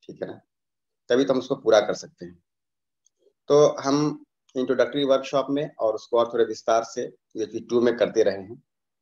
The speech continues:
अब उसको हम लोग और गहराई और विस्तार में यूएचवी थ्री में study करने वाले हैं।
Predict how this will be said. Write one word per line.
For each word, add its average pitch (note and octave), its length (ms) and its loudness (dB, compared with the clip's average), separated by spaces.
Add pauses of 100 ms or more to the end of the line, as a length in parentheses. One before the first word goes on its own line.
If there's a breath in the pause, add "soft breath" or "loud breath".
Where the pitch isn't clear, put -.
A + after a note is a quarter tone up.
(420)
अब A#2+ 100 -2
उसको B2+ 260 -2
हम C#3 180 4
लोग C3+ 160 4
और B2 240 6
गहराई A#2 460 0
और A#2 140 -2
विस्तार A2 400 -4
में A2+ 120 -10
यूएचवी G#2 340 -16
थ्री A2 180 -12
में G#2 100 -4
study F2 300 -4
करने E2+ 240 -2
वाले D#2+ 200 2
हैं। F2 140 -12